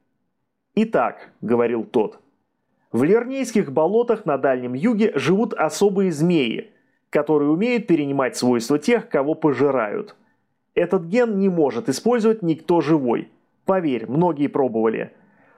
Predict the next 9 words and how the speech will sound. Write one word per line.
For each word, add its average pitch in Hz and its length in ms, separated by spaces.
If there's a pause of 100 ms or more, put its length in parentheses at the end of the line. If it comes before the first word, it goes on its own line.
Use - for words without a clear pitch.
(120)
Но 170 240
он 160 80
может 143 300
частично 214 580
усваиваться 175 760
некоторыми 143 520
специально 196 560
обработанными 143 800
трупами. 113 640